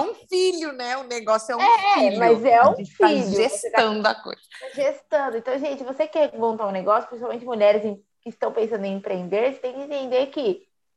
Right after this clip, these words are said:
Speaker 2: a gente tem que ter ajuda, não adianta, não dá pra fazer tudo sozinha. E co-, algo que a Sim falou é muito importante. Você pode ter amigos que você ame muito, que são seus amigos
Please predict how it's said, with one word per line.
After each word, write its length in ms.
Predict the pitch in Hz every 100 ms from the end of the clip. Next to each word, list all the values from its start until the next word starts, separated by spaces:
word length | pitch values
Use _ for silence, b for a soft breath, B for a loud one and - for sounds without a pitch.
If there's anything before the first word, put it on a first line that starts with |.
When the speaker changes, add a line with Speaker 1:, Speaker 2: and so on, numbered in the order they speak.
| _ _
Speaker 2:
a 120 | 226
gente 200 | 240 233 -
tem 160 | 262
que 60 | 269
ter 80 | 330
ajuda, 720 | 330 262 254 240 214 269 359 269
não 120 | 254
adianta, 420 | 254 233 226 247
não 100 | 233
dá 100 | 220
pra 80 | 220
fazer 180 | 202 214
tudo 180 | 220 190
sozinha. 640 | 220 202 196 185 214 302 _ _ _
E 100 | 294
co-, 180 | 294 -
algo 220 | 214 240 233
que 60 |
a 80 | 262
Sim 180 | 262 269
falou 280 | 269 247 254
é 80 | 240
muito 220 | 233 233
importante. 680 | 277 311 320 254 208 202 208 _ _ _
Você 260 | 240 240
pode 300 | 240 254 269
ter 140 | 294 302
amigos 440 | 302 220 208 220
que 60 | -
você 240 | 226 247
ame 220 | 233 240
muito, 300 | 285 240 202 202
que 40 |
são 120 | -
seus 180 | 220 226
amigos 320 | 240 220 196